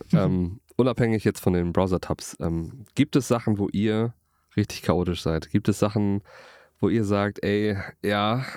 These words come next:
Speaker 2: doch, muss ich zugeben"? Schreibt uns das bitte mal bei Instagram. Ich werde auch wieder einen kleinen Post machen. Ich, wir würden uns tierisch freuen, wenn ihr da was drunter schreibt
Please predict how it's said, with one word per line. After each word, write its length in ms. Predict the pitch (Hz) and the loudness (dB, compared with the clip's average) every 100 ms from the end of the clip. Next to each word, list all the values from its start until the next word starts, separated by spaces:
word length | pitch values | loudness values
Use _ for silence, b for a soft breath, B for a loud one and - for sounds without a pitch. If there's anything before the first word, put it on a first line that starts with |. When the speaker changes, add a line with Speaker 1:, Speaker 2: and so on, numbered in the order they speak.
| - | -2
Speaker 2:
doch, 280 | 110 - - | -2 0 -2
muss 160 | 110 | 0
ich 140 | 127 - | 0 0
zugeben"? 440 | 117 101 101 117 - _ - B B B | 2 2 0 -2 -6 _ -20 B B B
Schreibt 320 | - 117 135 | -2 -2 2
uns 120 | 123 - | 0 0
das 120 | - | 0
bitte 160 | 98 | 0
mal 140 | 92 90 | 2 2
bei 80 | 85 | 0
Instagram. 440 | 92 90 87 90 | 0 -2 -2 -2
Ich 120 | 101 | 0
werde 160 | 101 104 | 0 2
auch 80 | 107 | 2
wieder 160 | 107 | 0
einen 60 | 101 | 2
kleinen 180 | 101 95 | 2 2
Post 280 | 120 127 117 | 0 0 0
machen. 440 | 110 110 110 107 | 2 0 -2 -4
Ich, 180 | 101 - | -4 0
wir 120 | 98 | 2
würden 140 | 107 | 2
uns 100 | 107 | 0
tierisch 400 | - - 165 147 | -2 -2 0 0
freuen, 300 | - 123 123 | 0 0 2
wenn 100 | 117 | 2
ihr 60 | 107 | 0
da 120 | 101 | 0
was 140 | 101 101 | 0 0
drunter 240 | 127 120 | 0 0
schreibt 400 | 117 - 104 - | 0 0 0 -2